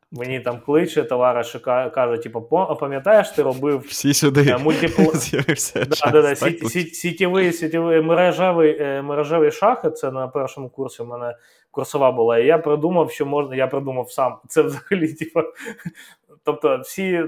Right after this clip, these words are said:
Speaker 1: ну, воно все йшло туди, я придумав інерфрейм, який ходив на сайт, перезавантажував там щось,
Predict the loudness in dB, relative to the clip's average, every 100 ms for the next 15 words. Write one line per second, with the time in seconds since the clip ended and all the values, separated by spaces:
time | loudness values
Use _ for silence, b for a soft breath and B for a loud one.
0 | 0 0 -2 -12 -4 0 2 0 -2 _
1 | -10 2 4 4 -2 -4 -4 -4 0 0
2 | 0 -2 0 0 -4 -2 2 2 0 0
3 | 2 2 -2 -4 -16 _ _ -4 -4 0
4 | -2 -2 -2 -2 -2 -4 -4 -2 0 0
5 | -4 _ _ _ _ _ -4 -2 0 -4
6 | -6 -4 -2 0 -2 -2 -2 -4 -10 -10
7 | -2 -2 -2 -8